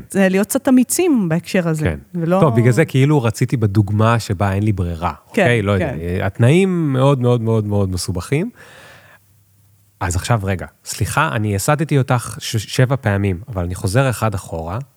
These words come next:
Speaker 2: את דיברת על סקרנות ועניין, כי דיברנו על למידה. מה, אני כבר לא זוכר, זה היה עניין או סקרנות? איזה מהם יגרמו לי יותר ללמידה?
Speaker 1: היום,
Speaker 2: או,
Speaker 1: ב-,
Speaker 2: או
Speaker 1: במחקר הלמידה,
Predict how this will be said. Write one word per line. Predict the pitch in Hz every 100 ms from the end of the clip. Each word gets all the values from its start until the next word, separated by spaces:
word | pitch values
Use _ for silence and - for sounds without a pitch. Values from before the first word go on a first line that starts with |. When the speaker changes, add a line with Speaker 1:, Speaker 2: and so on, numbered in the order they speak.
| - - -
Speaker 2:
את | 92
דיברת | 85 123 160
על |
סקרנות | 156 135 104 104 127
ועניין, | 113 87 80 101 156 190 - - _
כי | -
דיברנו | 95 87 107 151 143
על |
למידה. | 101 90 87 78 82 95 - _ _ _ _ _ _ _ -
מה, | 104 -
אני | 110 104
כבר | - 104
לא | 123
זוכר, | 139 131 143
זה | 98
היה | 92 107
עניין | 123 110 120 170
או |
סקרנות? | 185 - 117 90 -
איזה | 127 175
מהם | 175 139
יגרמו | 117 110 107 110
לי | 101
יותר | 95 - 98
ללמידה? | 95 90 87 80 104 - _ _ _ _ _
Speaker 1:
היום, | 185 190 233
Speaker 2:
או, | 196 - 190
Speaker 1:
ב-, | 175
Speaker 2:
או | 160 156 -
Speaker 1:
במחקר | 160 139 - 233
הלמידה, | 226 214 175 151 185 226